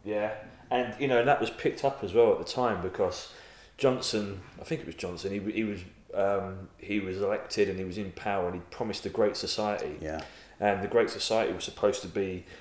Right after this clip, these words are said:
Speaker 1: Americans spending their money on their people.
Speaker 2: Yeah.
Speaker 1: And,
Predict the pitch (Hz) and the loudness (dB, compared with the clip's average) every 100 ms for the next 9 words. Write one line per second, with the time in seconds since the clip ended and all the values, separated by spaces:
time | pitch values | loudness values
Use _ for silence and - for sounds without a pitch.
0 | - 92 107 104 - 87 95 - 107 95 | -12 -2 4 4 2 -2 0 4 2 2
1 | 92 90 85 92 117 110 104 101 98 92 | -2 -2 -4 8 10 10 8 2 0 0
2 | 98 107 107 98 95 95 92 113 107 - | 0 2 4 6 6 6 4 2 0 0
3 | 82 87 76 73 - - 95 95 92 92 | -4 -2 -2 -4 -10 -8 -2 0 -2 -4